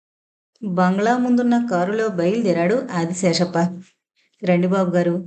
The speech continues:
రండి," స్వచ్ఛమైన గోదావరి యాసలో ఆహ్వానించింది బస్రూన్. "నువ్వు ముస్లిం అమ్మాయి కదా, నువ్వింత స్పష్టంగా తెలుగు ఎలా మాట్లాడగలుగుతున్నావు?" బెడ్ మీద కూర్చుంటూ అన్నాడు ధనపతి బాబు.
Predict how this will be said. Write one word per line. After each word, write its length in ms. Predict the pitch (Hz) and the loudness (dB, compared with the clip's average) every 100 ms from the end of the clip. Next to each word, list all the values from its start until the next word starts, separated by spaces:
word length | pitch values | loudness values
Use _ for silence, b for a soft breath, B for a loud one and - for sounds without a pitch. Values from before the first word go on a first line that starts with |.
| 208 | 0
రండి," 480 | 175 196 240 - - _ - | 2 2 0 -4 -14 _ -6
స్వచ్ఛమైన 680 | - 208 202 208 202 208 202 | -2 0 0 2 0 0 0
గోదావరి 680 | 180 175 175 214 226 226 226 | 2 2 2 0 0 0 0
యాసలో 580 | 180 165 180 214 214 208 | 0 0 -2 0 0 0
ఆహ్వానించింది 760 | 165 185 226 220 170 165 175 226 | 0 2 2 2 2 0 0 0
బస్రూన్. 520 | 165 165 175 170 170 - _ _ _ _ _ _ _ _ _ _ _ _ _ 220 | 0 0 0 2 0 -4 _ _ _ _ _ _ _ _ _ _ _ _ _ -6
"నువ్వు 220 | 214 208 | -4 -2
ముస్లిం 420 | 185 196 233 240 | -2 0 2 4
అమ్మాయి 340 | 233 233 233 | 4 0 -2
కదా, 240 | 233 226 226 233 - _ 233 | 0 2 2 -2 -12 _ -2
నువ్వింత 240 | 226 220 | 0 0
స్పష్టంగా 600 | 220 - 175 220 226 226 | 0 2 0 0 0 0
తెలుగు 340 | 220 208 196 | 2 2 4
ఎలా 160 | 233 233 | 4 2
మాట్లాడగలుగుతున్నావు?" 1000 | 220 180 202 233 233 233 233 220 226 220 226 _ _ _ _ _ 190 | 0 0 0 0 2 0 0 -2 -2 -4 -8 _ _ _ _ _ 0
బెడ్ 240 | 180 180 | 2 2
మీద 180 | 233 240 | 2 2
కూర్చుంటూ 580 | 240 233 208 208 196 190 | 0 -2 -4 -2 0 0
అన్నాడు 380 | 165 165 170 | 2 0 2
ధనపతి 500 | 233 185 160 165 208 | 2 0 -2 0 0
బాబు. 460 | 175 160 165 175 - | 0 0 2 0 -2